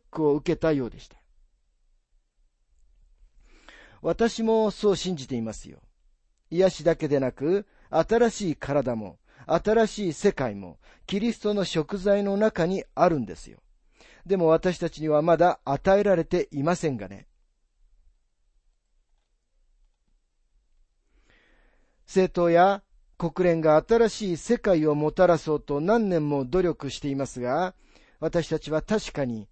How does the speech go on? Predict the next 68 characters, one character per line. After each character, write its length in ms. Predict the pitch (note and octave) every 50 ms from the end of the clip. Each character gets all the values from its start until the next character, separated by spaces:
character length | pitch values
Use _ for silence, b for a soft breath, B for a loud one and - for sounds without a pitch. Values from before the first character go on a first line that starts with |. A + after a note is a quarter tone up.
| _ _ _ -
ま 160 | E3+ F#3 F3+
だ 180 | D#3 E3+ E3 D#3 D#3 -
新 240 | - G#3 A3 A3+ G#3
し 180 | - - G#3+ F#3+
い 40 |
世 200 | E3 - G#3+ G#3
界 240 | - - D#3+ D3 C#3+ C#3+
を 180 | E3 F3 - -
得 140 | F#3 F3+
て 120 | - - D3+
は 100 | D#3 E3
い 100 | D#3 C#3
ま 120 | A#2+ A#2 G2+
せ 140 | - G#2
ん。 120 | F#2+ F2 _ _ _ _ _ _ _ _ _ _ _ _ _ _ _ _ _ _ _ _ _ _ b b b b b b b b
で 140 | F#3+ A3+
も 180 | G#3 G3 G#3 G#3+
キ 180 | - - F#3+ G#3
リ 120 | A#3 A3
ス 80 | - -
ト 120 | A3+ G#3
は 160 | G#3 G#3 G#3
ご 140 | E3 E3 F3
自 180 | F3 E3+ A3 G#3+
分 200 | A#3+ A#3+ A3+ A3
の 200 | A3 G3+ E3+ E3
贖 380 | E3 E3+ G3 G3+ G3+ F#3+ F#3
い 20 | E3+
に 120 | D#3 D3
よ 80 | C3+ B2
っ 20 |
て 380 | - _ - - B2 A#2+ - -
い 120 | F#3+ A3+
つ 140 | A3 - A3
の 100 | G#3+ E3+
日 120 | C#3+ - -
か 320 | - A#2+ A2+ G2 F2+ - b b b b
そ 180 | b - E3+ F3
れ 120 | F#3 F#3+
を 120 | G3 F3+ D#3
も 160 | C#3+ C#3+ C#3
た 140 | - E3 D#3+
ら 100 | D#3+ D3+
さ 140 | - B2+ G#2
れ 80 | F#2
ま 100 | D2+ C2+
す。 220 | B1+ - - _ _ _ _ _ _ _ _ b b b b b b b
そ 140 | b F#3 F3+
し 60 | -
て 100 | - E3+
そ 160 | - - F#3
の 100 | A3 A3+
時 260 | A3+ A#3 G#3 F3+ G3+
に 120 | D#3+ D3 C3+
は 300 | B2 A2 G#2+ G2 G2 - _ _ _ -
私 360 | C#3 D#3 - E3 D#3 - D#3
は 180 | D#3+ D#3+ - - -
新 400 | C#3 D3 - - G#3 A3 A#3 A3+
し 180 | - - A3 F#3
い 40 | -
体 460 | - - D3+ D#3+ E3 D#3 D#3+ F3+ F3
を 100 | D#3 C#3
与 220 | C3+ - - C3+
え 40 | A#2+
ら 100 | G#2+ G#2
れ 60 | F#2
ま 140 | - - -
す。 200 | - - - _